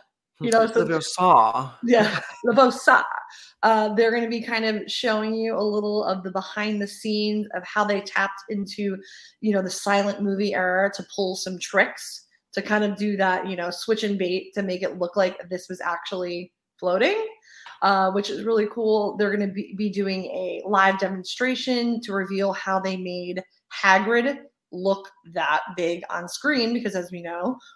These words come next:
Speaker 1: Robbie Coltrane was not a half giant.
Speaker 2: Yeah.
Speaker 1: He was six feet tall, which is still pretty tall,
Speaker 2: Mm-hmm.
Speaker 1: but not quite tall enough to be considered a giant. So this is definitely kind of be a hands-on learning experience. It seems like it's definitely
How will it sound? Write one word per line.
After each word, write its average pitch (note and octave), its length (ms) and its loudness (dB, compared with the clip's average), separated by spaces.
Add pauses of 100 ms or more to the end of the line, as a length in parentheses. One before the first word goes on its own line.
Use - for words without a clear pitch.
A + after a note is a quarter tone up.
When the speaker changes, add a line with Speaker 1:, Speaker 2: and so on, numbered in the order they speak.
(120)
Speaker 1:
Robbie F#3 300 6
Coltrane G3+ 480 0
was F#3 180 -2
not F3 280 4 (100)
a D#3 340 -4
half E3 300 2
giant. G3 400 4 (280)
Speaker 2:
Yeah. C3+ 160 -2
Speaker 1:
He G#3+ 60 2
was G3 240 2
six - 220 -2
feet G4+ 320 6
tall, G#3 380 6
which C4 240 4
is A#3+ 220 -6
still C4+ 460 2 (520)
pretty C#5+ 280 6
tall, G3 500 2 (240)
Speaker 2:
Mm-hmm. E3+ 180 -6
Speaker 1:
but A3+ 280 8 (200)
not F4 380 4
quite C4+ 320 0
tall A3+ 300 4
enough G#3+ 260 0 (140)
to G#3+ 180 -6
be G3 380 -4
considered F#3 600 -6
a E3+ 380 -10 (100)
giant. A#3+ 520 -4
So G3 320 -2 (340)
this B3+ 160 -2
is A#3 120 -2
definitely C4 340 2
kind A#3+ 240 -2
of G3+ 100 -4
be G3 580 -4
a - 40 -18
hands-on G3 880 0
learning F#3+ 320 -4
experience. F#3+ 560 -6
It - 60 -18
seems F4 280 -4
like B3 100 -2
it's - 120 -14
definitely G3 560 -2